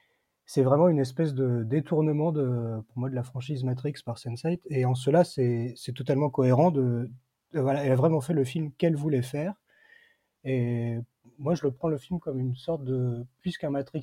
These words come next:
quatre, euh, existe, autant que ce soit moi qui le fasse, autant que je le fasse comme j'en ai envie,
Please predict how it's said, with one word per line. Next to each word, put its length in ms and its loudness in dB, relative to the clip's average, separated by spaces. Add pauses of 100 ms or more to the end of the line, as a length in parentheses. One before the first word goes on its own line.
(120)
quatre, 340 -6
euh, 380 -6
existe, 480 -6
autant 220 -6
que 60 -14
ce 60 -20
soit 80 -6
moi 120 -2
qui 120 -14
le 60 -12
fasse, 360 -8
autant 240 -6
que 60 -10
je 60 -6
le 40 -4
fasse 220 -6
comme 180 -4
j'en 180 0
ai 40 0
envie, 340 -2